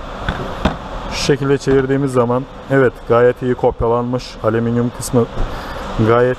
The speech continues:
iyi. Fakat çok dandik bir parça. Orijinal diye satın alıyorsunuz ama kesinlikle orijinal değil.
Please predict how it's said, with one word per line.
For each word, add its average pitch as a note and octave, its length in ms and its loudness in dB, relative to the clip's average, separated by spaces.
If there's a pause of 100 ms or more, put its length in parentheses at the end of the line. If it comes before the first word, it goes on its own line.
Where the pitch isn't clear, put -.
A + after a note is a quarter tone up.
(100)
iyi. C#3 240 0 (1700)
Fakat D#3+ 300 0 (360)
çok D3 200 2 (120)
dandik B2+ 380 -2
bir D3 60 -2
parça. C#3+ 460 0 (280)
Orijinal A2+ 560 2
diye D3+ 160 2
satın D#3 300 -6
alıyorsunuz D3+ 560 2 (100)
ama C3 160 2
kesinlikle C3+ 560 2
orijinal B2+ 460 2
değil. C3 200 2